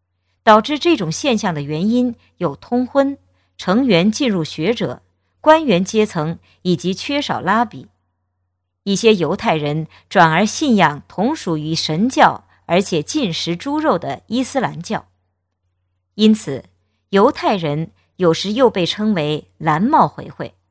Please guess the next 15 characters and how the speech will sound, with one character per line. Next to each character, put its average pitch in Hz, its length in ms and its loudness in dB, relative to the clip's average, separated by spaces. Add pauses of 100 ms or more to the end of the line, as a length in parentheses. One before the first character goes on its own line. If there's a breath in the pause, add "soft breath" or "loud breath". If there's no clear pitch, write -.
(520)
以 196 200 0
区 320 300 -2
别 202 200 2
于 180 140 0
传 175 380 -2
统 185 180 -6
的 147 160 -6
戴 202 240 2
着 156 140 -6
白 143 280 -6
帽 247 200 2
的 156 80 -8
穆 165 160 -6
斯 180 180 -6
林。 151 320 -8